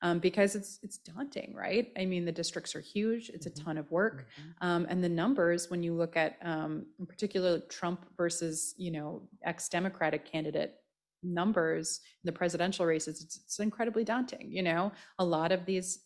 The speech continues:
Speaker 1: districts in rural Minnesota are sixty, seventy Trump districts. Um, and
Speaker 2: Mm-hmm.
Speaker 1: how, you know, when a legislative candidate looks at that, they think, "How can I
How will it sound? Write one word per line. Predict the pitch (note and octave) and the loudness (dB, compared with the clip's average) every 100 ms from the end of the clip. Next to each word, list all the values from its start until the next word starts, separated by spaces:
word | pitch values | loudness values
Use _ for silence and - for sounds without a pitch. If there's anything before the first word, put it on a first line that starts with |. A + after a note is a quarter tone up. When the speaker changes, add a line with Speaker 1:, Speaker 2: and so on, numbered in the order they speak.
| - | -4
Speaker 1:
districts | E3+ - E3+ E3+ - | -2 0 -2 -2 -6
in | F3+ | -4
rural | E3 D#3+ D#3+ | -4 0 0
Minnesota | D#3+ D#3+ E3 D#3+ D#3+ D#3 | -2 -4 -4 -2 -2 -2
are | E3+ D#3+ D#3 D#3 - _ _ _ _ | -2 -2 -2 -6 -12 _ _ _ _
sixty, | - G#3 - G3 | -6 -4 -2 -2
seventy | - E3 D#3+ D#3+ D#3+ D#3 D#3 - _ _ - | 2 4 4 2 0 0 -4 -12 _ _ -8
Trump | - - - | -4 -4 -6
districts. | - - - - - - - | -8 -6 -8 -10 -10 -12 -4
Um, | E3+ E3 D#3+ D#3 D#3 D#3+ - | -2 2 2 0 0 -4 -2
and | F3 E3+ E3 | 0 0 0
Speaker 2:
Mm-hmm. | D#3 - - | -6 -12 -16
Speaker 1:
how, | E3+ F#3 F3+ F3+ | -2 4 4 4
you | F3+ | 0
know, | E3 | 0
when | D#3+ E3 | 0 2
a | |
legislative | E3 E3 E3+ F3 D#3 - | 2 2 2 0 0 0
candidate | D#3+ D#3 D#3+ | -4 -2 0
looks | E3 E3 - | 0 -4 -2
at | E3 | -4
that, | - - - | -4 -6 -6
they | D#3+ | -6
think, | E3 D#3 | -4 -6
"How | - E3 | -6 -8
can | E3 E3 | -6 -6
I | D#3+ D#3+ D#3+ | -6 -8 -10